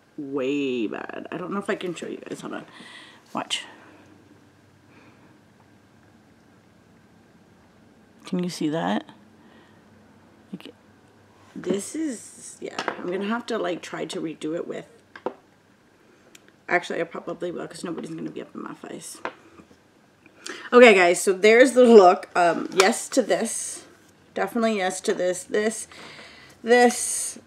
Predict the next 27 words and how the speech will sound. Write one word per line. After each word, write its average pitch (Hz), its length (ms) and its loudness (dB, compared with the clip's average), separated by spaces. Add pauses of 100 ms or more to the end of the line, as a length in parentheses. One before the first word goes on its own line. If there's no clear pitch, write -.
this. 196 1080 2
I 208 60 4
didn't 208 200 4
try 247 180 8
out 254 80 8
the 277 80 0
brushes, 208 500 2
so 190 300 0
I 190 100 2
will 190 220 -2
try 202 300 -4
out 202 100 -12
the 226 60 -6
brushes 202 520 -8
when 190 180 -8
I 185 60 -4
do 175 240 -2
the 170 400 -6
Hip 175 240 -10
Top - 300 -6 (260)
palette. - 480 -6 (2250)
What - 160 -4
did 480 140 -4
I 311 60 -2
do 254 180 -4
with 359 120 -2
the - 120 -6